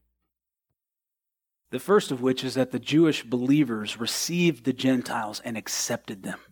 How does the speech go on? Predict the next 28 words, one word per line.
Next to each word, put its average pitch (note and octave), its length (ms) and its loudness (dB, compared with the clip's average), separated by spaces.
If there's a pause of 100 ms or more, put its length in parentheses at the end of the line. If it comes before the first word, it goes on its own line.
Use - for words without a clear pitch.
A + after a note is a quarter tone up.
(640)
This D3 260 0
required C#3 520 2
letting B2 300 2
go B2 200 2
of A#2 160 0
tradition C3+ 640 0 (240)
and A#2 140 -6
embracing A#2+ 640 0
a A#2 80 0
move A#2 360 0
of A2 120 -16
the A#2 80 -8
Holy G#2 280 -10
Spirit. - 460 -10 (680)
Secondly, F3 460 4
as D3 140 0
they E3 160 6
accepted E3+ 800 0 (280)
the C#3 120 2
Gentile C3 540 2
believers, C3 500 4
they D#3+ 160 4
invested G3 680 2
in F#3+ 240 6
them. C3+ 360 2 (120)
They A3 200 6
encouraged A#3+ 760 0
them. C#3 420 2